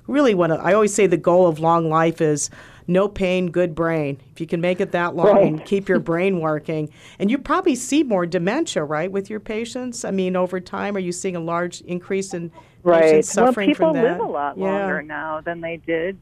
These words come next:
Speaker 2: you know, ten and twenty years ago. So dementia is a real issue that we see in our practices. And, you know, it's a very disabling issue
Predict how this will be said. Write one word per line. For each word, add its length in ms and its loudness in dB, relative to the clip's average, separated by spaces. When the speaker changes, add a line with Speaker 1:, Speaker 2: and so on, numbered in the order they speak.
Speaker 2:
you 160 -14
know, 180 -4
ten 160 0
and 160 -2
twenty 360 -6
years 280 -2
ago. 320 0
So 140 0
dementia 720 -8
is 320 -4
a 140 -2
real 800 0
issue 400 -4
that 180 -4
we 160 -6
see 100 -4
in 120 -6
our 140 -4
practices. 800 -8
And, 340 -6
you 60 -10
know, 200 -2
it's 120 0
a 80 2
very 460 -4
disabling 720 -2
issue 360 -8